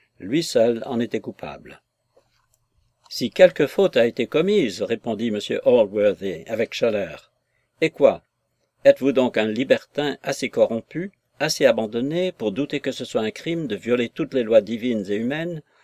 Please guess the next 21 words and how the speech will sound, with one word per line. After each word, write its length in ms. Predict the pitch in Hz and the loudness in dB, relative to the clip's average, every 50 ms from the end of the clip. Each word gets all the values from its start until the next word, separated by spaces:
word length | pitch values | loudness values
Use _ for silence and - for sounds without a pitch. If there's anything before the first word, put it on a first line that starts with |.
| _ _ _ _ | _ _ _ _
en 120 | - 92 95 | -14 -12 -12
séduisant 600 | - - 139 127 123 135 139 127 127 139 123 104 | -6 -6 -6 -4 -2 -2 -2 -2 -2 -2 -2 -4
et 80 | 90 | -6
perdant 440 | - _ - 139 117 110 123 113 107 - | -8 _ 0 0 2 2 -2 -4 -4 -6
une 160 | - 104 104 | -8 -10 -10
pauvre 400 | 101 _ - 117 110 90 90 110 | -10 _ -4 -4 -2 -2 -6 -10
fille ? 380 | - - 190 185 180 185 185 185 - _ _ _ _ _ _ _ _ _ _ _ _ _ _ _ _ | -8 -8 -10 -10 -10 -12 -14 -16 -18 _ _ _ _ _ _ _ _ _ _ _ _ _ _ _ _
Je 140 | - - - | -20 -20 -18
conviens 460 | - - 135 143 123 120 156 160 156 | -6 -2 -2 -2 -2 -2 -4 -4 -2
que 100 | - 143 | -4 -4
vous 200 | 123 127 123 117 | -4 -4 -4 -2
en 100 | 120 123 | 0 0
êtes 160 | 131 123 - | 0 0 -2
principalement 580 | - - 135 - - 123 - 131 127 123 123 120 | -4 -8 -8 -8 -8 -4 -2 -2 0 0 -2 -4
coupable, 600 | - 127 - - 107 95 87 - - - - - _ _ _ _ _ _ _ _ _ _ _ | -4 -8 -2 -2 -2 -2 -2 -8 -12 -16 -20 -20 _ _ _ _ _ _ _ _ _ _ _
et 80 | 98 101 | -10 -6
ce 120 | - - | -4 -4
crime 320 | 147 - - 175 151 113 98 | -4 -2 -2 -2 0 0 -2
est 60 | 95 | -4
si 180 | - - 185 | -4 0 4
énorme 600 | 170 120 107 123 156 180 180 175 170 170 165 165 | 4 6 6 4 4 0 0 -2 -2 -6 -8 -10